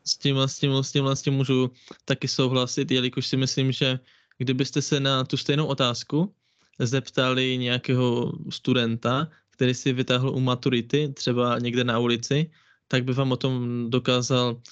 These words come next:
eh, vyprávět třeba i těch patnáct minut, ale když je tam prostě všech hodně lidí,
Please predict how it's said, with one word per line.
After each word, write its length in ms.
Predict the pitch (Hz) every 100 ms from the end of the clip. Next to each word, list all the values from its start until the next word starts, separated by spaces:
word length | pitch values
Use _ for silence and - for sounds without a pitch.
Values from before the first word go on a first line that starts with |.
| - _ _ -
eh, 260 | 120 120
vyprávět 460 | 127 - 127 123 123
třeba 260 | - 123 123
i 60 |
těch 180 | 123 123
patnáct 380 | 127 123 131 120
minut, 440 | 117 117 151 160 - _ _ _ _ -
ale 240 | 127 117 117
když 540 | 117 113 - - -
je 140 | 135
tam 260 | - 120 120
prostě 320 | 120 - 120
všech 340 | - 117 - 123
hodně 180 | 120
lidí, 400 | 113 117 123 120